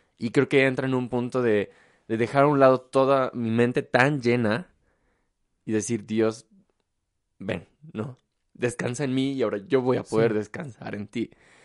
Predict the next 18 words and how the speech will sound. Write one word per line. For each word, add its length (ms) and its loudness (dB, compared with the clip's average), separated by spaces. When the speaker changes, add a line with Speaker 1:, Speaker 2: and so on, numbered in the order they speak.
Speaker 1:
Y, 520 -2
y 200 -4
me 160 -2
encanta 440 0
como 180 -2
el 60 -2
Salmo 200 -2
veintitrés, 560 -6
¿no? 260 -10
Eh, 520 -8
"Jehová 240 4
es 80 0
mi 60 -2
pastor 420 -4
y 60 -14
nada 640 2
me 120 -4
faltará". 460 -10